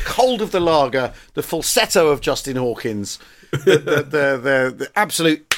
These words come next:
impact of the band. She went, "This is like Queen but noisier," and I'm like, "Yeah, well, yeah, there, there we kind, there we kind of are." That for her became like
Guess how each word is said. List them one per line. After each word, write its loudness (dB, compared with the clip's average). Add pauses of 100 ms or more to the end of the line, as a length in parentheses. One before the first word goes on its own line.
impact 0
of -4
the -4
band. -2 (320)
She -4
went, 0
"This -4
is -4
like -2
Queen 0
but -2
noisier," -2 (100)
and -6
I'm -4
like, -4
"Yeah, 0
well, -4 (380)
yeah, -8
there, -8
there -4
we -6
kind, -8
there -4
we -4
kind -8
of -6
are." -4 (520)
That 0
for 2
her 2 (440)
became 0
like -2